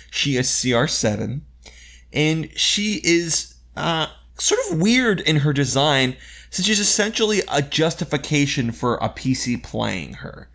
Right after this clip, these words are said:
In her description, it says things like, "Used to concealing themselves, Medusas in cities are usually rogues,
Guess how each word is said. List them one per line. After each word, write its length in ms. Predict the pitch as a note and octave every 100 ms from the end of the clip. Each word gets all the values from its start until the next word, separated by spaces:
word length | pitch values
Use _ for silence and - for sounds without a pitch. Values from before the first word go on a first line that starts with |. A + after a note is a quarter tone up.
| -
In 140 | D3 D#3+
her 140 | G#3
description, 640 | A3+ - - C#3+ - A#2+ A2
it 80 | A#2
says 300 | - C#3 C3
things 260 | C3+ B2+
like, 300 | A#2+ A2 G#2 -
"Used 320 | C3+ G3+ B3+
to 120 | - G3+
concealing 500 | F#3 D3+ D#3+ D3 C3+
themselves, 600 | B2+ - C3+ B2+ B2 - - -
Medusas 720 | B2 B2 D3+ D#3 D3+ D3+ C#3 C#3
in 100 | C3+
cities 400 | - C3 C3 B2+
are 100 | A#2
usually 320 | A#2 A2+ D#3
rogues, 540 | C3+ A2+ A2 A2+ -